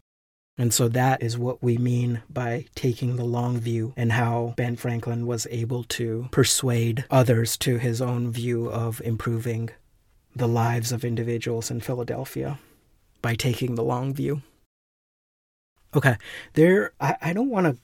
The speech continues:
dive much into the history and some of his accomplishments of his, um, career as a statesman,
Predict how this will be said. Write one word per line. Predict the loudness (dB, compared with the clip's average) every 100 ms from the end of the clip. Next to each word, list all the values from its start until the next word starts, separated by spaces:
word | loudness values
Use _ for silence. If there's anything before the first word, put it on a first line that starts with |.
| _
dive | -2 2 4 4 2 0 -2
much | 0 0 -2
into | 2 2 2 -2
the | 0 -2
history | -4 -2 -2 -2 0 2 2 2
and | -2 -2
some | -2
of | 0
his | -2 -2
accomplishments | -4 -6 -6 -4 -2 -2 -2 -2 -4 -8 -4
of | -2 0 0 -2 -6
his, | -4 4 6 6 2
um, | -2 -2 -2 -4 -6 -2
career | 4 10 12 10
as | 8 4 2
a |
statesman, | 0 0 0 2 0 0 -2